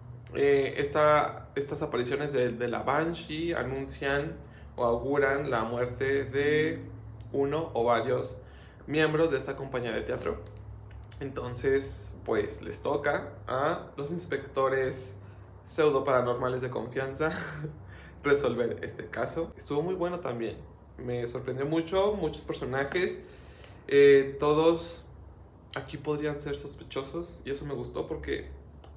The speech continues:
eso te descoloca o te destantea de que no sabes de quién sospechar. Pero uno de mis, eh, personajes sospechosos de aquí resultó que sí, es, era, era en parte culpable de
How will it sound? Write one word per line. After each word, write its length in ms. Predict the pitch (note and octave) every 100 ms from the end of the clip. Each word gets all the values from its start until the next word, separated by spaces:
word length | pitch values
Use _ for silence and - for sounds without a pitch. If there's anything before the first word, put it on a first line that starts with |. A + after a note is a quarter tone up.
| - -
eso 260 | C3+ D3+
te 280 | C#3+ D#3+ C#3+
descoloca 580 | C3+ C3 - A#2+ B2 C3+
o 100 | A#2
te 280 | - A#2 - - - - -
destantea 800 | C3+ C#3 C3+ B2+ C3+ A#2+ - - - - - - - -
de 180 | B2 C3+
que 100 | C3+
no 60 | C3
sabes 260 | C#3+ C#3+
de 100 | C3+
quién 260 | - C#3+ C#3+
sospechar. 400 | - - C#3+ -
Pero 360 | G3 E3+ F#3+ -
uno 240 | C#3+ D3+
de 100 | D#3
mis, 320 | D3 D3 D3 - - -
eh, 220 | B2 A#2+
personajes 400 | A#2+ B2 B2+ B2
sospechosos 600 | - - - - C#3 C#3 B2+
de 60 |
aquí 380 | B2+ C3+ D3 D3+ - - - - -
resultó 380 | C3+ C3+ B2+ B2+
que 100 | D#3+
sí, 380 | - G#3+ - - - - -
es, 160 | C3+ -
era, 560 | C3+ C#3 D3 C#3+ A#2+ - - - - - - - -
era 140 | D3
en 140 | E3
parte 560 | E3 D#3+ D#3 D#3+ B2 - - - -
culpable 540 | C#3 B2+ B2+ A#2+ A2 - - - - - - -
de 480 | C3 C3 B2+ A2+ -